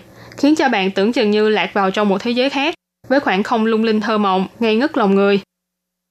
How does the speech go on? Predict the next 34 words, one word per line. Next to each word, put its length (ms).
Tam 160
Tiên 160
Đài 180
là 100
một 100
hòn 200
đảo 140
nhỏ 260
nằm 140
ở 80
phía 180
đông 180
bắc, 300
cách 140
thị 120
trấn 220
Thành 240
Công, 180
huyện 200
Đài 120
Đông 280
khoảng 260
ba 140
ki-lô-mét. 540
Mỗi 140
ngày 240
khi 220
mặt 160
trời 140
mọc 220
trên 140
đảo 160
Đài 160
Loan, 260